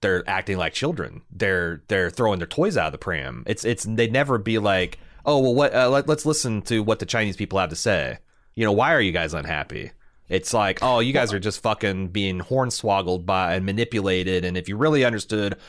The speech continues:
Speaker 1: why we're here, you would kiss our ass and thank us."
Speaker 2: Yeah, that's the perspective of characters in this movie. I don't think it's the perspective of this movie, right? This is a decidedly
Speaker 1: No.
Speaker 2: anti-colonialist, anti-war,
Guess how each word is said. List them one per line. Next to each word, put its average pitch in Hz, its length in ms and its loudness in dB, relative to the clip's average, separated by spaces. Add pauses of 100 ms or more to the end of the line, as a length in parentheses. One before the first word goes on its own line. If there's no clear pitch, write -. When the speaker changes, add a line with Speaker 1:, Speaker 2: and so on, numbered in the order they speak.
(120)
Speaker 1:
why 117 240 2
we're 98 140 -2
here, 120 280 2
you 98 180 0
would 87 100 -4
kiss - 240 -2
our 98 100 2
ass 98 300 0
and 78 100 -8
thank 95 240 -2
us." - 320 -12 (500)
Speaker 2:
Yeah, 165 220 2
that's 151 240 2
the 240 80 2
perspective 170 460 0
of 98 100 -2
characters 113 480 0
in 123 60 0
this 117 120 -4
movie. 120 300 0
I 120 120 0
don't 143 260 0
think 139 160 0
it's 117 100 -2
the 117 60 -4
perspective 107 500 -2
of 90 140 -2
this 95 180 -4
movie, 104 300 0
right? 113 260 -2
This 135 160 0
is 131 80 -4
a 131 60 0
decidedly 120 560 2
Speaker 1:
No. 151 80 4
Speaker 2:
anti-colonialist, 101 1300 0
anti-war, 95 1080 0